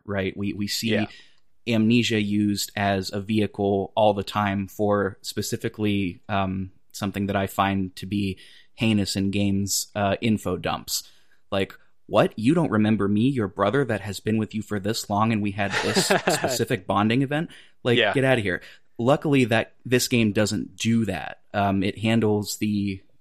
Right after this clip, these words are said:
Speaker 1: amnesia in, I, I think, ways that are more well considered and mature.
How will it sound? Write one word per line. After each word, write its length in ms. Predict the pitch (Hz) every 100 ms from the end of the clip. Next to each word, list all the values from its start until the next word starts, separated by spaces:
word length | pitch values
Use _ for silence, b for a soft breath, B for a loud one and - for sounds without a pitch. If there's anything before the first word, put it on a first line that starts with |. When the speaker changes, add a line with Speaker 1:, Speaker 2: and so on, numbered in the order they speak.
| -
Speaker 1:
amnesia 720 | 104 104 107 101 104 98 92
in, 400 | 107 101 98 95 -
I, 180 | 104 -
I 120 | 101
think, 520 | - 120 117 117 - b b b b b b
ways 480 | - 147 156 170 156
that 120 | 160 165
are 120 | 160
more 320 | 160 170 170
well 260 | 160 165 165
considered 540 | 170 151 - 165 160
and 140 | 160
mature. 580 | 151 - 170 175 214 226